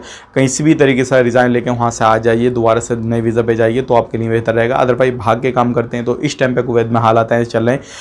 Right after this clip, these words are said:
कि आपको चंद ही दिनों के अंदर पकड़ के जो है आपके देश आपको डिपोर्ट कर दिया जाएगा। बात कर लेते हैं अगली खबर की तरफ। जो अगली खबर आ रही है निकल के, वो आ रही है, अगर आप किसी भी जगह पे काम करते हैं, ध्यान रखिएगा, काम करते हैं आप, ऐसे स्टोर में काम करते हैं जो स्टोर, अ,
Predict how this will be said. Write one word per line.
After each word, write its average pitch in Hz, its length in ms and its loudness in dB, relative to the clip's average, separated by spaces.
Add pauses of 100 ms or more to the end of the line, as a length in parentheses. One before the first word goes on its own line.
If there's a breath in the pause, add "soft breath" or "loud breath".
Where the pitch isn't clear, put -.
(180 loud breath)
कि 151 60 2
आपको 147 300 4
चंद 147 320 -2
ही 156 160 2
दिनों 143 280 0
के 131 80 -2
अंदर 127 220 0
पकड़ 120 300 0
के 120 160 -4
जो 120 120 -2
है 123 60 0
आपके 123 260 -2
देश 113 260 -4
आपको 107 200 -6
डिपोर्ट 113 340 -2
कर 113 160 -6
दिया 107 160 -2
जाएगा। 107 220 0
बात 107 200 0
कर 117 100 -10
लेते 117 160 -4
हैं 117 80 -8
अगली 113 260 -2
खबर 113 220 -4
की 113 100 -2
तरफ। 113 120 -2
जो 110 180 0
अगली 113 140 -2
खबर 117 240 -2
आ 110 40 2
रही 113 120 0
है 110 60 -4
निकल 110 220 -8
के, - 120 -14 (500 loud breath)
वो 143 280 4
आ 147 80 6
रही 135 100 2
है, 139 60 2
अगर 135 200 2
आप 131 220 0
किसी 127 320 -6
भी 143 200 -2
जगह 117 260 0
पे 113 160 -2
काम 113 340 -2
करते 110 320 -4
हैं, 110 360 -4
ध्यान 113 240 -2
रखिएगा, 113 320 -2
काम 110 340 0
करते 113 320 -4
हैं 117 340 -4
आप, 113 360 0
ऐसे 117 320 -4
स्टोर 117 280 -4
में 117 140 -4
काम 110 240 -2
करते 110 260 -4
हैं 117 180 -4
जो 113 180 0
स्टोर, 113 360 0
अ, 113 40 -8